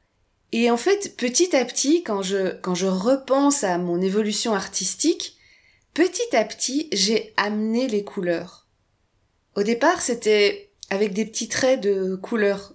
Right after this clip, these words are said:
différentes. Et j'y étais de plus en plus fort. À un moment donné, je peignais des carrés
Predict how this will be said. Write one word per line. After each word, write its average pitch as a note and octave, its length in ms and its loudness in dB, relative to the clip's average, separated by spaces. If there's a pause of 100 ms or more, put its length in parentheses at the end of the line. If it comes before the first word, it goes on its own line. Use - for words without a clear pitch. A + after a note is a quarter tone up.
(120)
différentes. F#3 720 -4 (840)
Et G#3 60 2
j'y G3+ 160 2
étais B3 180 2
de D#4+ 60 -6
plus D4 220 2
en D4 100 4
plus C#4+ 160 -2
fort. G#3 460 -2 (880)
À F#3+ 80 -2
un G3 40 -2
moment G3 200 0
donné, A3 280 4
je G3+ 160 0
peignais G3+ 320 -2
des F#3+ 220 -4
carrés A3+ 640 2